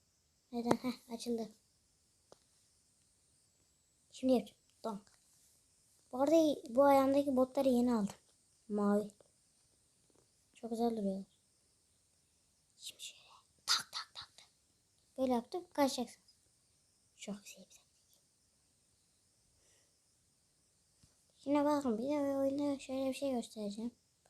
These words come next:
Kafasını isabet ettiriyor. Yüz on. Ne?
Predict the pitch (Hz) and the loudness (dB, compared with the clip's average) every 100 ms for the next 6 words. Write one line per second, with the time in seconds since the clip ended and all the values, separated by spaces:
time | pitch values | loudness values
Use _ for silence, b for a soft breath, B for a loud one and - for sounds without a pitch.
0 | _ - 220 240 269 254 247 226 202 - | _ -12 -6 -4 -4 -4 -6 -8 -10 -12
1 | 220 226 - _ _ _ _ _ _ _ | -10 -10 -12 _ _ _ _ _ _ _
2 | _ B B _ - b b b b b | _ B B _ -20 b b b b b
3 | _ 240 254 233 - _ _ _ _ _ | _ 6 6 6 -2 _ _ _ _ _
4 | - - - - _ _ _ _ _ _ | -20 -20 -20 -20 _ _ _ _ _ _
5 | _ _ _ _ _ _ _ _ _ _ | _ _ _ _ _ _ _ _ _ _
6 | _ _ _ _ _ _ _ - - - | _ _ _ _ _ _ _ -20 -20 -20
7 | _ _ _ _ 220 | _ _ _ _ -8